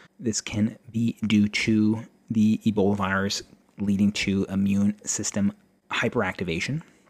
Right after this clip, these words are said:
We can also see a maculopapular rash, which is non-pruritic, which means that it's not itchy. And this usually occurs between day five to day seven of symptoms.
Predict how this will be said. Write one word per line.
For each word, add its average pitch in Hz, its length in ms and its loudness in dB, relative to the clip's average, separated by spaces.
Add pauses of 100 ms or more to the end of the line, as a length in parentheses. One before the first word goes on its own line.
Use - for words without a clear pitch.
(140)
We 131 100 6
can 156 80 8
also 143 120 4
see 127 160 4
a - 60 0
maculopapular 110 1200 0
rash, - 480 -4 (440)
which 120 180 2
is 110 100 2
non-pruritic, 110 960 2 (520)
which - 180 0
means 104 240 6
that 104 140 2
it's 98 180 0
not 107 380 2
itchy. 123 340 2 (840)
And 160 100 4
this 208 160 6
usually 135 260 8
occurs 117 320 4
between 113 580 0
day 98 120 -4
five 90 360 -4
to 92 80 -8
day 85 180 -6
seven 87 680 -4 (260)
of 95 280 -10
symptoms. - 580 -8